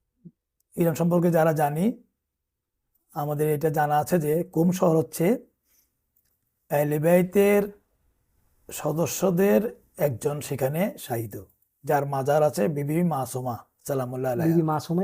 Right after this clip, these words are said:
Speaker 2: কুম নামে যিনি অত্যধিক পরিচিত।
Speaker 1: হ্যাঁ, ইমামে, ইমামে রেজা যে অষ্টম ইমাম, তার বোন,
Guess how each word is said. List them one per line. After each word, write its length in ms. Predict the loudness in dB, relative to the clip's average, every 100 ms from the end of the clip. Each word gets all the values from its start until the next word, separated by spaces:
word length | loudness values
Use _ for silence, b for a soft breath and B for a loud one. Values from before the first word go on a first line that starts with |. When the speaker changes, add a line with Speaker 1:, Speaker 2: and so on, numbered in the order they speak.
| -2 2
Speaker 2:
কুম 220 | 2 6
নামে 260 | 6 6
যিনি 420 | 6 4 2 -2 -4
অত্যধিক 380 | -2 0 -2 0
পরিচিত। 420 | -2 -2 -8 -12 -10
Speaker 1:
হ্যাঁ, 260 | -10 -12 -18 _
ইমামে, 540 | -4 2 4 4 2 0 -8 _ _
ইমামে 320 | 0 4 4
রেজা 400 | 4 4 4 4
যে 160 | 4 4
অষ্টম 360 | 2 2 -2 -2
ইমাম, 420 | 0 2 0 -4 _
তার 200 | -2 0
বোন, 300 | 0 4 4